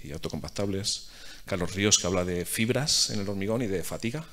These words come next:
Carles Romea, que habla de la historia, es un pequeño capítulo que nunca tuvo el, el Montoya, que teníamos ganas de poner, es una pequeña historia de unos cuantos, en fin, pocas páginas, ¿no? Pero por hacerle ese homenaje también a la historia del hormigón. Fernando Rodríguez,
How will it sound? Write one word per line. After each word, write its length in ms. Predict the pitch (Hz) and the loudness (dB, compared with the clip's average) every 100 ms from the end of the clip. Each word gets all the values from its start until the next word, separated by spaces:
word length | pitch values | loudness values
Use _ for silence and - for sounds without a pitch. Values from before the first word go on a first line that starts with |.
| - - - - - - - - - - - - | -14 -16 -18 -20 -18 -16 -16 -14 -14 -12 -14 -4
Carles 280 | 101 98 98 | 0 0 0
Romea, 320 | 95 117 104 | 2 2 2
que 100 | 92 | 0
habla 200 | 101 95 | 2 2
de 80 | 98 | 4
la 60 | |
historia, 320 | 92 - 139 | 4 4 2
es 80 | 143 | 0
un 80 | 104 | 0
pequeño 240 | 92 107 | 0 0
capítulo 360 | 104 107 110 98 | 0 -2 -2 -2
que 60 | 98 | -2
nunca 260 | 104 98 | -4 -4
tuvo 300 | 110 117 101 | -4 -4 -2
el, 420 | 95 98 95 - - - | -2 -2 -4 -6 -10 -8
el 120 | - | -4
Montoya, 360 | 98 95 110 110 | -2 0 2 2
que 100 | 90 | 0
teníamos 380 | 92 101 98 | -2 -2 0
ganas 200 | 98 98 | 0 0
de 60 | 92 | -2
poner, 300 | 95 101 - | -2 -2 -2
es 140 | - | -4
una 100 | 101 | -4
pequeña 260 | 90 92 95 | -4 -2 0
historia 400 | 87 - 98 90 | 0 0 0 -2
de 380 | 85 85 85 92 117 | -4 -6 -8 -10 -12
unos 180 | 87 | -10
cuantos, 220 | - 95 - - | -10 -6 -6 -6
en 200 | - 69 | -8 -8
fin, 160 | - - - - | -8 -8 -10 -10
pocas 240 | 85 90 | -8 -8
páginas, 480 | - 90 85 85 - | -6 -6 -6 -6 -6
¿no? 120 | 90 123 | -8 -6
Pero 260 | 107 71 - - - - - - - | -8 -6 -8 -12 -18 -14 -12 -8 -6
por 100 | 82 | -4
hacerle 260 | - 95 | -2 4
ese 280 | - 92 90 - - - - - | 4 4 0 -4 -14 -16 -18 -14
homenaje 420 | - 98 101 - - | -6 0 2 0 -2
también 260 | 90 104 | -2 0
a 40 | 92 | 2
la 80 | |
historia 260 | 85 - 92 | 2 2 0
del 80 | 92 | -2
hormigón. 340 | 92 98 110 113 - - - - - - | -2 0 -2 -4 -10 -14 -16 -16 -16 -10
Fernando 360 | 101 101 104 | -4 2 4
Rodríguez, 400 | 98 104 123 143 | 4 4 2 0